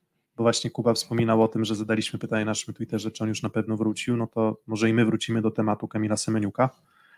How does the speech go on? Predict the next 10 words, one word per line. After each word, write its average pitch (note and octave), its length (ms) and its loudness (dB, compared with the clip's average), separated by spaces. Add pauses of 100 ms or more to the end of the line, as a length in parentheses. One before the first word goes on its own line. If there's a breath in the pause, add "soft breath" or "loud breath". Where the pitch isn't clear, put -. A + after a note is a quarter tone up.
(220 soft breath)
Mm, A2 480 0
w - 40 -12
fazie B2+ 220 8
grupowej C3 380 4
fantastycznie, C#3+ 680 -2 (540)
naprawdę, G2+ 360 4
ciężko - 280 0
było C3+ 160 2
się - 120 2
przyczepić - 840 -2